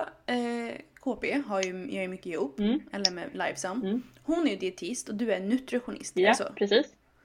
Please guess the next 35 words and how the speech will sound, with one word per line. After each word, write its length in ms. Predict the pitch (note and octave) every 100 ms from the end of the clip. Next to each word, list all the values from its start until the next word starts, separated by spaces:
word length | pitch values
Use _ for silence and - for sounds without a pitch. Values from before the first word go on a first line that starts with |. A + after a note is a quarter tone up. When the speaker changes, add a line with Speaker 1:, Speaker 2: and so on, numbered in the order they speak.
| _
Speaker 1:
Vad, 440 | A#3 A3 D#4+ D4 C#4+
vad 140 | E4
är 120 | B3+
skillnaderna 500 | B3 D4 A#3+ G#3+ G#3+
i, 460 | G#3 A3 G#3+ G#3 G3+
eh, 200 | G3 F#3+
utbildningarna? 540 | A3+ - F#3 G3 B3+ A3+ G3+ -
Speaker 2:
Eh, 120 | - F#3+ F#3+
ja, 340 | F#3+ F#3+ -
men 140 | A3+
de, 200 | A#3+ A#3+ A#3+ - G3 A3+ A3+
de 120 | A#3
är 100 | D4
väldigt 220 | C#4 G#3+ C4+
lika 240 | C4 - C#4
faktiskt. 360 | E3+ - F#3+
Alltså 180 | G3 A3
om 80 | G#3
man 100 | A3
kollar 260 | A3+ G#3+
på, 460 | G#3 - G#3 G3+ G3+ - - - _ -
eh, 540 | F#3+ F#3 F#3 F3+ F3 - - - _ _ _ _ -
liksom 360 | G3+ G3+ F#3+ F#3+ -
vad 300 | G3 A3 G#3
man 160 | G#3
läser 400 | A#3 A#3+ A#3+ G#3+
så 120 | G#3
är 20 | G3+
det 60 |
väl 180 | G3 G3
mer 220 | G3 F3+
liksom 280 | F3+ F3+ F3+
riktat 360 | F#3 - F3 -
mot 200 | D#3+ -
sjukdom, 640 | - G3+ - F#3 G#3+ -